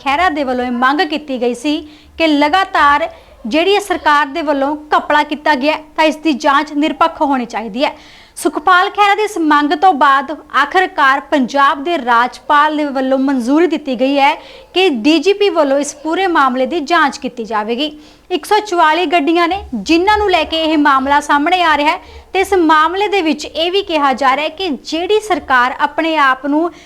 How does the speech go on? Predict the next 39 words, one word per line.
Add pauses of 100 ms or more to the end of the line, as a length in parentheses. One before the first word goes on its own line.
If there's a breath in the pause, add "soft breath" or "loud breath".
(300 loud breath)
ਜ਼ਿਆਦਾ
ਇਮਾਨਦਾਰ
ਕਹਿੰਦੀ
ਹੈ, (180)
ਉਸੇ
ਸਰਕਾਰ
ਦੇ
ਵਿੱਚ (200)
ਆਖਰ
ਭ੍ਰਿਸ਼ਟਾਚਾਰ (120)
ਕਿੰਜ
ਹੋ
ਸਕਦਾ
ਹੈ। (120)
ਸੁਖਪਾਲ
ਖਹਿਰਾ
ਦੇ
ਵੱਲੋਂ
ਸੋਸ਼ਲ
ਮੀਡੀਆ
ਦੇ
ਉੱਤੇ
ਵੀ
ਇਹ
ਗੱਲ
ਕਹੀ
ਗਈ
ਹੈ (320 loud breath)
ਕਿ
ਹੁਣ
ਵੇਖਣਾ
ਹੋਵੇਗਾ
ਕਿ (140)
ਆਖਰਕਾਰ
ਜਾਂਚ
ਦੇ
ਵਿੱਚ
ਜਿਹੜਾ
ਇਹ